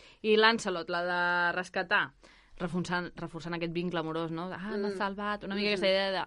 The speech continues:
Speaker 1: «Ai, sálvame,
Speaker 2: Sí.
Speaker 1: príncipe», vale? O
Speaker 2: Sí.
Speaker 1: sigui, els cercles artúrics serveixen sobretot durant l'edat mitjana com per reforçar tots aquests
Speaker 2: Bueno, estil
Speaker 1: estereotips.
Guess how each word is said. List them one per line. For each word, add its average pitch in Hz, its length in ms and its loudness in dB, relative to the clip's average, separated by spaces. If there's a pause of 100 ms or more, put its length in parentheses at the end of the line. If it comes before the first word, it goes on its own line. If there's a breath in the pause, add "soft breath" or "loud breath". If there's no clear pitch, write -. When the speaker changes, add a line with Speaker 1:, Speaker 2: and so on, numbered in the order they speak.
Speaker 1:
«Ai, 277 300 -10
sálvame, 226 440 -6
Speaker 2:
Sí. 214 60 -4
Speaker 1:
príncipe», 196 540 -6
vale? 180 220 -6
O 196 40 -8
Speaker 2:
Sí. 185 80 -6
Speaker 1:
sigui, 170 160 -4
els 156 160 -6
cercles 208 340 0
artúrics 220 480 0
serveixen 190 400 -2
sobretot 185 600 -4 (960 loud breath)
durant 170 580 4 (240)
l'edat 170 240 2
mitjana 208 560 4
com 202 160 0
per 175 80 2
reforçar 170 340 -6
tots 202 200 -8
aquests 185 200 -2
Speaker 2:
Bueno, 180 140 -4
estil 202 180 -4
Speaker 1:
estereotips. 190 300 6